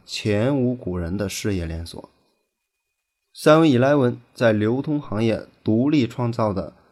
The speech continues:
seven 银行也是跨领域竞争的典型案例。同样创造出了新的事业连锁的 seven 银行，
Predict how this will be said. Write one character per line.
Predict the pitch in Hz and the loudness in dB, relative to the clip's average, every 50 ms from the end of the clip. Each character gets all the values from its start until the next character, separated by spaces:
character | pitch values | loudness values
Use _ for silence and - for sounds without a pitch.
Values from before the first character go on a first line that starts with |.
| _ _ | _ _
seven | - - - 139 139 139 143 143 | -12 -4 0 2 4 4 4 2
银 | 139 135 131 139 | 2 0 0 -2
行 | 131 117 95 104 123 127 - - - | -2 -2 -2 -2 -2 -4 -10 -12 -8
也 | 92 92 82 - - | -6 -6 -4 -6 -8
是 | - - 110 107 - - - - | -6 -4 -4 -4 -4 -8 -16 -12
跨 | - - 143 131 117 104 | -4 0 2 4 4 2
领 | 98 87 - | 0 -2 -4
域 | 101 98 | -4 -6
竞 | 90 - - 107 101 | -6 -4 -4 -2 -2
争 | 101 104 101 | -2 -2 -2
的 | 98 95 | -4 -6
典 | - - - 82 65 - - | -6 -6 -8 -8 -8 -8 -14
型 | - - 95 95 95 | -12 -8 -6 -4 -4
案 | 104 101 92 90 | -4 -4 -6 -8
例。 | 90 - - _ _ _ _ _ _ _ _ _ _ _ _ _ _ _ _ _ _ _ _ _ _ _ - - - - - - - - - - | -8 -10 -14 _ _ _ _ _ _ _ _ _ _ _ _ _ _ _ _ _ _ _ _ _ _ _ -12 -10 -8 -6 -6 -8 -8 -10 -2 6
同 | - 120 123 | 10 10 12
样 | 131 131 - - - - - | 12 10 6 2 -6 -12 -2
创 | - - 120 123 | 4 8 10 10
造 | 113 110 101 | 10 8 6
出 | 95 - 110 101 | 4 2 2 2
了 | 101 95 92 | 2 2 0
新 | - - - 139 139 | -2 -2 0 0 0
的 | 139 131 107 | 2 0 -2
事 | - - - 120 117 | -2 0 0 2 2
业 | 107 98 | 2 2
连 | 90 90 92 104 | 2 2 0 -2
锁 | - - - - | -2 -6 -8 -10
的 | - 62 | -10 -10
seven | - - - - 127 127 127 127 120 110 | -10 -10 -4 0 2 2 4 4 2 2
银 | 101 95 98 104 | 2 0 0 0
行， | 110 107 92 90 101 | 0 0 -2 -2 -2